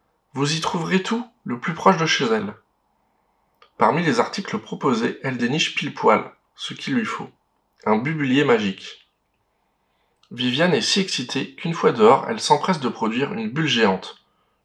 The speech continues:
Puis elle saute dedans. Et voilà, désormais, plus une seule paillette ne pourra s'envoler. Sereine, Viviane retourne à son travail. En chemin,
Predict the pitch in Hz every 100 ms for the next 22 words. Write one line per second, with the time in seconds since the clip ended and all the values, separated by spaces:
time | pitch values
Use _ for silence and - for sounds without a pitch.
0 | _ - 175 - - 113 - 160 131 120
1 | 95 - - _ _ _ _ _ _ _
2 | _ _ _ - 160 160 143 107 - -
3 | 139 160 147 139 147 - 196 160 - 139
4 | 117 120 139 220 196 - 165 170 170 180
5 | - 101 - _ _ _ _ _ _ _
6 | _ _ _ _ _ _ _ _ _ _
7 | _ _ _ _ _ - - - - -
8 | - _ _ _ _ _ _ _ _ _
9 | - - - 135 165 202 123 131 127 165
10 | 123 120 160 139 - - - 110 95 101
11 | - _ _ _ _ _ - 226 - 139
12 | 247